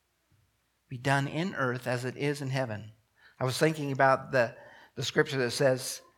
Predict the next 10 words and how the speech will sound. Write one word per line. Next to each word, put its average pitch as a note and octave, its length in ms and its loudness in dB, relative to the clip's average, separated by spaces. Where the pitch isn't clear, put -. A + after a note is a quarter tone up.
"You D#3+ 260 4
are C#3 180 10
in A#3 200 4
the F3+ 100 2
world, A#2 400 2
but B2+ 120 0
not C3 220 4
of D3+ 320 4
the C#3 60 -4
world." C3 440 -2